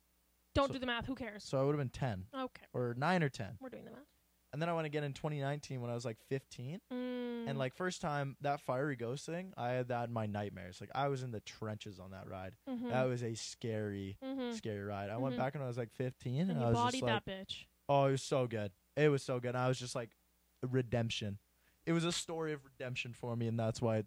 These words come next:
Speaker 2: deserves to be number three on this list.
Speaker 1: Okie dokie, number two.
Speaker 2: Number two, we're gonna go with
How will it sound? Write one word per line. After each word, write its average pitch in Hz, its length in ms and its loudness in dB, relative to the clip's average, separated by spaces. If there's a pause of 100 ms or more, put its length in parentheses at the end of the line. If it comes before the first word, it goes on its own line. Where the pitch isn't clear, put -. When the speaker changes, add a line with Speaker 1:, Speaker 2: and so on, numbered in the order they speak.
Speaker 2:
deserves 110 400 2
to - 80 -10
be 113 80 0
number 107 220 2
three 107 180 -2
on 101 120 -2
this 98 160 -6
list. 98 340 -4
Speaker 1:
Okie 277 200 -14
dokie, 320 240 -8
number 240 200 -6
two. 403 160 -10 (500)
Speaker 2:
Number 131 140 0
two, 127 280 0 (640)
we're 135 140 6
gonna 139 160 6
go 127 540 10 (400)
with 110 280 6